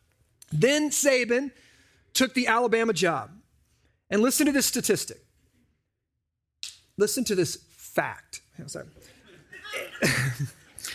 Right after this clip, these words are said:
In five out of the last nine years, the Alabama Crimson Tide have won the college football national championship. And they, and they have finished second twice.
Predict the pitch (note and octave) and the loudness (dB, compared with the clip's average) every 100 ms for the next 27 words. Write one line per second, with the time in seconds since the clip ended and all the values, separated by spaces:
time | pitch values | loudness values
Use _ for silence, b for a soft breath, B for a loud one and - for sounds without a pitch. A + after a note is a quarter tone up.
0 | B B B B B B3 C#4 G#3+ - C4 | B B B B B 0 2 0 -2 2
1 | C#4 D#4 E4 C#4+ C#4+ D4 B3+ C4+ B3+ B3+ | 2 0 0 0 0 0 0 0 2 2
2 | C4 - - G#3+ A3 A#3 C4 C#4+ C#4+ A#3+ | 0 -4 -4 0 2 4 4 2 0 2
3 | B3+ G#3 F3+ A3 G#3+ - F#3 A3 G#3+ B3+ | 4 4 4 2 0 -2 0 0 2 2
4 | A3+ A#3+ A#3+ - A#3+ - A#3 G#3+ G#3 G3+ | 2 2 0 0 -2 0 -2 0 2 0
5 | D#3 F#3+ G#3+ G#3+ G3+ G3 G3 F3 F#3 F3 | 0 2 2 0 -2 0 0 -2 -4 -2
6 | E3+ E3 D3+ - C#3 - A#2 - - - | -2 0 -2 -4 -8 -8 -10 -10 -16 -16
7 | _ _ _ _ - F3+ G3+ G#3+ - - | _ _ _ _ -4 0 2 2 -2 -4
8 | A3 A3+ A#3 A3+ G3 G3 - G#3 G3 - | 2 2 4 2 2 0 -2 -2 -2 0
9 | G#3 - D#3+ D3+ - _ - - C#3+ G#2 | -2 -2 -8 -10 -16 _ -14 -6 -6 -6
10 | - - | -12 -14